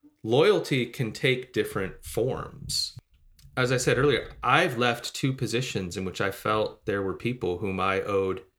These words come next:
enormous debts of gratitude, uh, and it felt like I was being disloyal.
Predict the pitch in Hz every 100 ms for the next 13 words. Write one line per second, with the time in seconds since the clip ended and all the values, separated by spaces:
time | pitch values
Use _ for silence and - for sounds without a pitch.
0 | _ _ _ _ _ _ 113 104 107 123
1 | 98 - 101 - - - 95 117 117 -
2 | 87 80 80 - _ - - 98 127 135
3 | 135 - - 165 165 - - _ _ 113
4 | 107 98 - - - 104 98 95 - 101
5 | 95 92 87 - 87 87 117 135